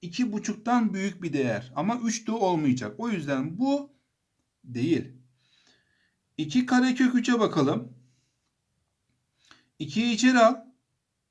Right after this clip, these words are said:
Karesini aldın. Dört çarpı üç.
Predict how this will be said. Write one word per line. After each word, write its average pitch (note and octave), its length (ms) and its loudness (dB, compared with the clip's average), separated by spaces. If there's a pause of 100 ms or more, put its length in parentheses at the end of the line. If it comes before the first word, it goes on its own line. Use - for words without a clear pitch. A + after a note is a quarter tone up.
(140)
Karesini E3 420 0
aldın. A#2+ 540 -6 (200)
Dört A#2+ 420 -2 (140)
çarpı G#2+ 440 -8
üç. - 480 -6